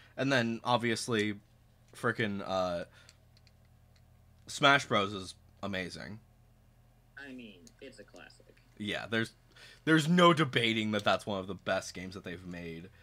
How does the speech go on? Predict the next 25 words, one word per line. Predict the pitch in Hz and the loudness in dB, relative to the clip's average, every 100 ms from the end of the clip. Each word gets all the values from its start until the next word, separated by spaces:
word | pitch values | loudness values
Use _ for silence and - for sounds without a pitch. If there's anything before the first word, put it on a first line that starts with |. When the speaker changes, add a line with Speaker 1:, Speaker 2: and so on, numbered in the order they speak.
| - - - - - 90 | -20 -20 -20 -20 -16 -8
Speaker 1:
and | 82 76 - - - - - - - | -8 -8 -16 -18 -20 -20 -20 -20 -4
especially | 123 - 147 143 185 170 | -4 4 4 4 2 2
the | 139 | 2
most | 117 117 113 - | 0 0 0 -2
recent | 98 101 135 120 | -6 -4 -4 -4
one. | 127 131 135 - - - - | -2 -2 -6 -18 -20 -20 -6
Mm, | 131 107 85 - - - - _ - | -4 -2 -4 -14 -20 -20 -20 _ -10
perfection. | 113 - 110 - 87 82 - - - - - | -10 -2 -2 -2 -8 -10 -14 -20 -20 -20 0
Who | 165 | 4
knows | 180 165 143 | 6 6 4
if | |
they're | - 143 131 | 0 2 4
ever | 123 131 | 6 6
gonna | 143 139 | 4 6
make | - - - | 6 6 8
<laughs> | |
another | 220 277 - | 8 10 8
one? | - - - - - - - _ - _ - _ _ _ _ _ _ - - | 8 8 6 2 -8 -10 -20 _ -20 _ -20 _ _ _ _ _ _ -20 -20
Speaker 2:
I | 131 | -18
know, | 143 139 | -14 -14
they've | 139 151 | -14 -16
kinda | 175 180 | -16 -16
hit | 160 135 | -16 -18
the | |
peak. | - 123 120 | -18 -16 -16